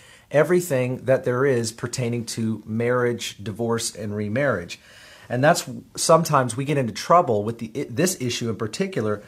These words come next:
because we don't actually teach this in context. And I've heard it many, many times. I used to be confused by these verses. But the question is, is it lawful for a man to divorce his wife for any reason at all? Now, we have to understand,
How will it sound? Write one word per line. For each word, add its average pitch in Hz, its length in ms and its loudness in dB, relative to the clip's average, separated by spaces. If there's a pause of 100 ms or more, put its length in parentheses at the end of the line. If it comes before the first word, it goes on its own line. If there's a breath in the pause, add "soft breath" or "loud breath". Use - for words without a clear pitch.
(380 loud breath)
because 147 280 0
we 147 140 2
don't 131 360 6
actually 117 440 0
teach - 340 -8
this 113 180 -4
in 104 140 -4
context. 101 640 -8
And 117 100 0
I've 127 120 2
heard 135 180 0
it 117 80 -6
many, 120 160 -4
many 110 140 -2
times. 127 260 0
I 143 140 6
used 156 320 0
to 143 40 -10
be 123 100 -6
confused 120 520 -4
by 117 140 4
these 101 180 -2
verses. 123 460 -2 (480 loud breath)
But 135 120 -4
the 147 60 -4
question 175 480 6
is, 120 140 -2
is 170 260 2
it - 180 2
lawful 123 920 6 (260)
for 139 260 2
a 131 60 4
man 123 460 2
to 127 120 -4
divorce 113 520 -2
his 107 180 -6
wife 107 280 0
for 135 200 0
any 131 200 0
reason 117 340 -4
at 120 100 -2
all? 143 240 8
Now, 127 160 4
we 147 200 2
have 175 240 6
to 156 100 4
understand, 147 640 0